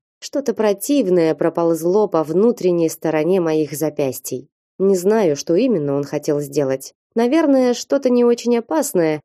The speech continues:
потому что отдачей его не скрючило, а всего лишь толкнуло. Гормон пошатнулся, с изумлением и непониманием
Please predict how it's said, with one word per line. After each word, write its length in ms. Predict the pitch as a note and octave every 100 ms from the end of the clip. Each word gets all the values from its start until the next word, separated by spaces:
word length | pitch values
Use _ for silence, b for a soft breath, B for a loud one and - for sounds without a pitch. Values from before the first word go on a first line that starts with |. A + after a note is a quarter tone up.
| _
потому 320 | E3+ F3+ F#3
что 340 | F#3 - E3+ E3
отдачей 580 | D#3 D#3 B3 D4 F3+
его 340 | D#3 E3 D3+ D#3
не 140 | F3
скрючило, 760 | F#3 - E4 C#4+ - D#3 C#3+ C#3 _ _ -
а 80 | A3+
всего 380 | - A3 G3 D4+
лишь 320 | C4+ C4 - _
толкнуло. 720 | C#4 B3+ - E3 C#3+ C3 B2+ _ _ _ -
Гормон 500 | E3+ F#3+ A3+ G3+ G3+
пошатнулся, 840 | G3 G#3+ G3+ C4+ D#4+ G#3+ - C3+ C3
с 100 | -
изумлением 680 | D3 D#3+ E3 C#4 B3 E3+ D#3
и 20 |
непониманием 800 | D#3+ E3 E3 F3 C4+ C4+ B3